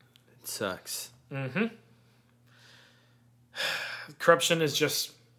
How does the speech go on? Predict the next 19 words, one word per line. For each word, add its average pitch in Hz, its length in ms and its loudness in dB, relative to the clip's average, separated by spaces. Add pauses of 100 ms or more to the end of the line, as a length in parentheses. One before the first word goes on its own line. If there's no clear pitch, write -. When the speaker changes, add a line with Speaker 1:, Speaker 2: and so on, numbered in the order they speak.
(140)
Speaker 2:
Jack 156 220 6
Warner's 160 240 2
thing 156 260 2 (500)
at 143 140 4
that 143 180 8
point. 123 200 -4 (140)
That's, 170 180 6
Speaker 1:
Yeah. 220 60 4
Speaker 2:
that's, 196 200 8
that's 208 240 4
all 240 120 10
I 226 60 10
come 240 200 2
to. 143 120 0
Speaker 1:
It's - 200 -10
his 135 140 0
Speaker 2:
'Cause, 117 180 8
Speaker 1:
M 110 40 8 (100)
O. - 40 -6